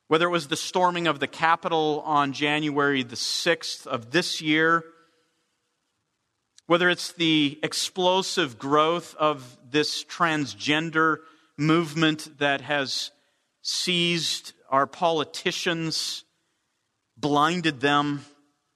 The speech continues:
whether it's the rapid popularization of socialism, all of these things are showing us very vividly today that our culture is in crisis with respect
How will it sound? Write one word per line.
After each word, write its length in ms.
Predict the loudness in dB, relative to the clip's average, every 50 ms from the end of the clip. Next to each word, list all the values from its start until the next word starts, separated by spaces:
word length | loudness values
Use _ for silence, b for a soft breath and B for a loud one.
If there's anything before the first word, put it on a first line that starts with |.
| _ _ _ _ _ _ _ _ _ _ _ _ _ _ _ _ _ _ _ 0
whether 260 | 2 2 4 4 2
it's 280 | 0 0 -2 -6 -10 -4
the 160 | -2 0 2
rapid 480 | 4 4 4 4 2 0 -2 -6 -6 -6 _ _ _ _ _ _ _ _ _ _ -4
popularization 1400 | 0 4 4 4 4 0 -2 -4 0 2 4 4 4 2 0 -2 -2 0 0 2 0 0 -4 -2 -2 0 0
of 120 | 0 -2
socialism, 920 | -2 -4 -2 0 0 2 2 0 -2 -4 -4 0 0 0 2 2 0 0 -2 B B B B B B
all 280 | 4 4 4 4 2
of 120 | 0 -2 0
these 280 | -2 0 0 -2 -4
things 500 | -2 2 2 4 4 4 2 0 0 2
are 140 | 2 2 2
showing 560 | 2 -2 0 2 2 2 4 2 0 2 2
us 160 | 2 2 0 0
very 340 | 0 2 2 4 2 0
vividly 540 | -2 -2 0 0 2 2 0 0 0 0 0
today 640 | -2 -4 -2 0 2 2 2 2 0 0 -2 -4 -6 b b b b b b b b b b b b
that 220 | 2 2 2 2
our 480 | 2 2 2 4 4 2 0 -2 -6 -12 -20
culture 640 | -8 -2 0 0 0 0 -2 -2 0 0 0 0 0
is 460 | -2 -2 0 2 2 2 0 -2 -6
in 240 | -4 -2 -2 -2 -2
crisis 720 | -4 -2 0 2 2 2 0 -2 -4 -2 -2 -2 -4 -4
with 260 | -2 0 0 0 0 -2
respect 680 | -6 -6 -6 -6 -2 0 0 0 0 -2 -8 -20 -20